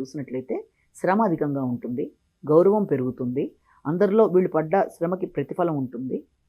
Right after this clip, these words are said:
ప్రతి వాళ్ళు కూడా వీళ్ళకి గౌరవించి వీళ్ళ మాటకి విలువ ఇచ్చినట్టుగా ఉండే సమయంగా భావించవచ్చు. అయితే దాంతోపాటుగా సంతానం అభివృద్ధి చెందడం జరుగుతుంది, సంతానంతో పాటుగా ఆలోచనలు బాగుంటాయి, సామాజిక సంబంధాల విషయంలో కొంత ఘర్షణాత్మకంగా ఉన్న మిశ్రమ ఫలితాలు ఉంటాయని భావన చేయొచ్చు.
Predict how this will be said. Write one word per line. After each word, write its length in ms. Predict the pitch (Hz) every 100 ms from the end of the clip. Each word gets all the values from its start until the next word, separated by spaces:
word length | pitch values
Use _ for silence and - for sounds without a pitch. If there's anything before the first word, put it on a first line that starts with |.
| _
ప్రతి 180 | 156 180
వాళ్ళు 240 | 190 190
కూడా 200 | 170 180
వీళ్ళకి 520 | 185 160 151 139 123 - 151
గౌరవించి 640 | 151 160 165 156 262 - _ _
వీళ్ళ 120 | 151 147
మాటకి 540 | 143 151 170 254 262 _ 143
విలువ 180 | 147
ఇచ్చినట్టుగా 480 | 147 - 143 - 151
ఉండే 200 | 131 131
సమయంగా 420 | 127 127 156 151
భావించవచ్చు. 680 | 147 131 127 135 123 - 539 - - - - -
అయితే 160 | 220 240
దాంతోపాటుగా 540 | 180 196 220 208 208
సంతానం 460 | 202 156 170 226 214
అభివృద్ధి 340 | 151 147 139 143
చెందడం 280 | 135 131 123
జరుగుతుంది, 600 | 127 123 123 123 214 381 _ _ _
సంతానంతో 560 | 170 175 208 202 196
పాటుగా 260 | 190 175 180
ఆలోచనలు 440 | 139 165 175 190 160
బాగుంటాయి, 500 | 127 127 123 190 - _ - _
సామాజిక 500 | 175 190 233 240 240
సంబంధాల 440 | 220 185 175 165
విషయంలో 420 | 147 - 151 175
కొంత 280 | 190 170 160
ఘర్షణాత్మకంగా 800 | 139 139 156 170 160 165 151 151
ఉన్న 160 | 151 147
మిశ్రమ 340 | 135 - 151 147
ఫలితాలు 300 | 139 135 131
ఉంటాయని 260 | 123 127
భావన 260 | 123 117 135
చేయొచ్చు. 500 | - 156 - -